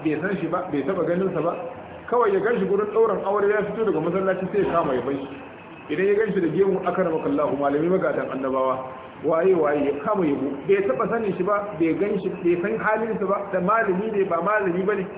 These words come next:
sai ya fara yabon sa. In ko ya ganshi da abun hannu, ya ce, "Ai, ɗan tsoron giwa, waye," da sauransu, duk ya ta yabon sa.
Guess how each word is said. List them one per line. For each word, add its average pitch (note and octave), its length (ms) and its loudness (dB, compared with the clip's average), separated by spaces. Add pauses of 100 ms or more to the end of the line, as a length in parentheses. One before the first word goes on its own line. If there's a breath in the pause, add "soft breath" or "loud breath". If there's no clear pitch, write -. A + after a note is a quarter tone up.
(240)
sai F#3+ 80 6
ya F3 60 4
fara D#3 260 0
yabon B2+ 280 -2
sa. - 80 -8 (360)
In A3 120 0
ko G#3 100 4
ya G#3 60 4
ganshi G3 260 2
da E3+ 140 0
abun F#3+ 160 -4
hannu, G#3 240 -2 (160)
ya D3+ 100 -2
ce, G3 140 2
"Ai, F#3+ 160 -4
ɗan G3 120 -2
tsoron E3+ 360 2
giwa, F3+ 260 2
waye," E3+ 280 2
da F3+ 140 -2
sauransu, F3 360 -6
duk F3 160 -6
ya D3+ 140 0
ta E3+ 60 2
yabon C#3 300 2
sa. - 60 -10